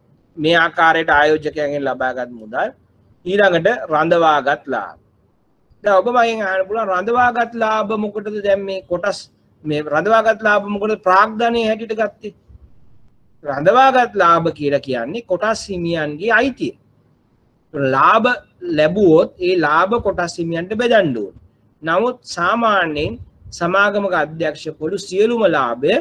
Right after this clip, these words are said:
කොටස් හිමියන්ට බෙදන්නේ නැහැ. යම් කිසි ප්‍රමාණයක් ඔවුන් රඳවා ගන්නවා සමාගම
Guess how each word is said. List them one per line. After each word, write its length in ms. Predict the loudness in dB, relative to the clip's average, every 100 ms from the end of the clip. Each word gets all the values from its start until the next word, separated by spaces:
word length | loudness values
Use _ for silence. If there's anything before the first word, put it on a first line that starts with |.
| -4 _ _ -4
කොටස් 300 | 0 0 0
හිමියන්ට 340 | -4 -2 -2 -4
බෙදන්නේ 360 | -4 -2 -4 -6
නැහැ. 320 | -6 -2 -2 -4 _ _ -2
යම් 240 | 2 2 0
කිසි 240 | -4 -6
ප්‍රමාණයක් 680 | -4 -2 0 0 -2 -2 -4 -4
ඔවුන් 240 | -2 0 2
රඳවා 500 | 2 2 4 4 4
ගන්නවා 440 | 2 -2 -2 -4 -4
සමාගම 560 | -2 -2 -2 -2 -6